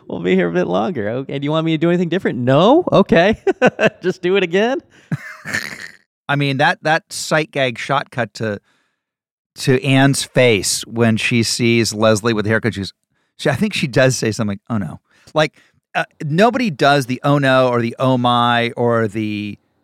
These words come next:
Speaker 2: look of, like, frightened disdain better than Rashida.
Speaker 1: Rashida, straight woman, straight woman, classic.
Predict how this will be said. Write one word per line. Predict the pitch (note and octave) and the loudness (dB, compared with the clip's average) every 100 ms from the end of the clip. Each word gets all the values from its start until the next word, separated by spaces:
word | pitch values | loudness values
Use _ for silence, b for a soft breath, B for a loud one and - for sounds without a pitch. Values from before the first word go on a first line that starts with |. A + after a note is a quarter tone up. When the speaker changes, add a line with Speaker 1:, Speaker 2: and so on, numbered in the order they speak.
| _ _ _ _ | _ _ _ _
Speaker 2:
look | B2 C3 B2+ | 2 2 4
of, | C3 A#2+ G2 | 4 4 2
like, | G#2+ G#2+ G2+ - - | 2 2 2 -4 -18
frightened | - C3 B2 C3 B2 G#2+ G#2+ | -4 0 0 0 -2 -2 -6
disdain | A2+ - - A2+ G#2 F#2+ F#2 E2 - F#2 F#2 _ | -6 -4 -2 -2 -2 -6 -8 -12 -16 -18 -18 _
better | A2 A2 G#2 G2 | -4 -2 0 -2
than | G2+ | -4
Rashida. | F2+ F2+ G2 G2+ - _ _ _ _ _ _ | -8 -6 -8 -8 -14 _ _ _ _ _ _
Speaker 1:
Rashida, | A2 G#2 C#3+ B2 | -12 -8 -6 -4
straight | - C3+ E3+ | -4 0 0
woman, | C#3+ A2 G2 F#2+ | 2 0 -2 -8
straight | - D3 D3 | -8 -2 -2
woman, | A2 G2+ G2 | -2 -4 -2
classic. | C3 A2 | -2 -2